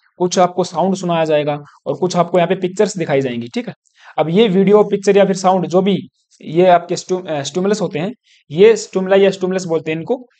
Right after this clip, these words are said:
ये, ये जो भी case होता ना, जैसे क्राइम का कोई case है, क्राइम के case से रे-, relevant भी होंगी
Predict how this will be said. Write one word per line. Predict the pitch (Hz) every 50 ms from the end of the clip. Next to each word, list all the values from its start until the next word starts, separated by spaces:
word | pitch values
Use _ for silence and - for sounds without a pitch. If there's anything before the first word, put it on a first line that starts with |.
| _ _ _ _ _ _ _ -
ये, | 156 196
ये | 220 220 214 214 214 - _ _ _ -
जो | 147 139 190
भी | 196 214
case | 196 226 233 233 226
होता | 196 156 160 170
ना, | 185 151 - - _ _ _ _ -
जैसे | 139 135 196
क्राइम | 190 - - _ - 165 160 185 202
का | 196 202
कोई | 185 180 175
case | 175 170 160 156 165
है, | 170 190
क्राइम | 180 - - _ _ 165 170 185 202 208
के | 196 202
case | 196 - 185 190 190 196
से | 196 185
रे-, | 175 170 156 147 - 135 139
relevant | 151 151 160 165 190 214 - 220
भी | 196 202
होंगी | 180 185 196 220